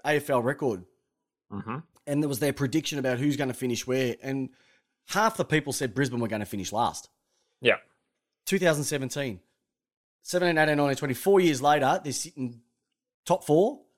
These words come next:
Speaker 1: Win this, go straight into a prelim. You wouldn't have said that. So that just shows what Fagan, Hodge, Birchall, uh, Neil, Cameron, Jared Lyons going up there. Their youth has come through. Andrews has, um,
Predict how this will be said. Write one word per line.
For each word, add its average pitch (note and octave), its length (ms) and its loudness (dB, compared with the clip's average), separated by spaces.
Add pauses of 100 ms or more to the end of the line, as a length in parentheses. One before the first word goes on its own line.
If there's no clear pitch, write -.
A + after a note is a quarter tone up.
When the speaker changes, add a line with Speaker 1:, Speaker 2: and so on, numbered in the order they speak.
(600)
Speaker 1:
Win D#3+ 260 4
this, F3+ 240 2
go C3+ 140 -4
straight D3 260 -2
into C3 180 -2
a A2+ 40 -2
prelim. B2 500 -2
You F3 220 -8
wouldn't F3+ 180 0
have B2+ 80 -4
said C3+ 200 -4
that. G#2+ 180 -4
So C#3+ 100 -2
that F3+ 140 2
just D3+ 160 -6
shows C#3+ 260 0
what A#2+ 140 -8
Fagan, D3+ 560 0 (400)
Hodge, D3+ 640 2 (360)
Birchall, D3+ 640 2 (520)
uh, G2+ 140 -6
Neil, C#3 600 2
Cameron, D3+ 800 0 (560)
Jared A2 340 -10
Lyons D3+ 540 0
going C#3+ 260 -2
up C#3+ 200 -6
there. C#3 400 -2
Their A#2 140 -2
youth D3 340 2
has C#3+ 100 -4
come C3+ 240 -6
through. C#3+ 300 -4
Andrews D3 500 -2
has, A#2 160 -6
um, A2+ 160 -6